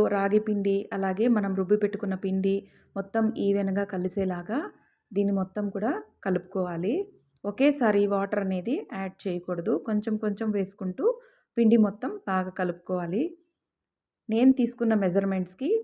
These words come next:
రెండు కప్పుల రాగి పిండి అయితే కరెక్ట్‌గా సరిపోతుంది. ఇప్పుడు ఈ విధంగా అయితే మొత్తం కలిపేసుకున్నాను.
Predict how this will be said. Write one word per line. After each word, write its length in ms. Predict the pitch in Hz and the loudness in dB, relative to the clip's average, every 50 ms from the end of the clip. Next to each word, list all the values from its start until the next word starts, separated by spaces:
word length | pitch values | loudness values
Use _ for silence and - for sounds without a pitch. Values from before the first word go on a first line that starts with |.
| - - - | -4 -6 -4
రెండు 220 | 196 196 202 196 | -2 0 0 0
కప్పుల 300 | 196 202 190 - 196 190 196 | -2 -4 -4 -2 -2 -2 -2
రాగి 280 | 196 185 185 185 190 | -2 -2 -2 -4 -4
పిండి 240 | 185 196 190 180 180 | -6 -6 -6 -6 -6
అయితే 260 | 180 180 - - - 427 427 | -8 -8 -8 -6 -6 -6 -6
కరెక్ట్‌గా 480 | 427 - 190 180 - _ - - 202 | -8 -10 -14 -14 -16 _ -8 -6 -6
సరిపోతుంది. 680 | 196 - 190 185 170 - 180 180 - 180 175 175 202 254 403 - - _ _ _ _ _ _ _ _ _ _ _ _ _ _ _ _ _ - - | -6 -6 -10 -10 -10 -10 -10 -10 -8 -8 -6 -2 -2 -2 -2 -4 -6 _ _ _ _ _ _ _ _ _ _ _ _ _ _ _ _ _ -8 -8
ఇప్పుడు 360 | 214 214 - 214 202 196 202 202 - - - | -8 -4 -2 0 2 2 2 2 0 -2 -2
ఈ 100 | 208 196 | -2 0
విధంగా 360 | 190 196 202 202 202 202 196 | 0 0 0 -2 -2 -4 -4
అయితే 180 | 185 180 - 202 | -4 -4 -4 -6
మొత్తం 320 | 196 190 185 - - 196 196 | -6 -6 -6 -6 -8 -8 -8
కలిపేసుకున్నాను. 840 | 185 190 175 170 175 190 185 185 - - 180 175 175 175 185 226 | -6 -6 -8 -6 -6 -6 -8 -8 -8 -10 -10 -8 -6 -4 -2 -2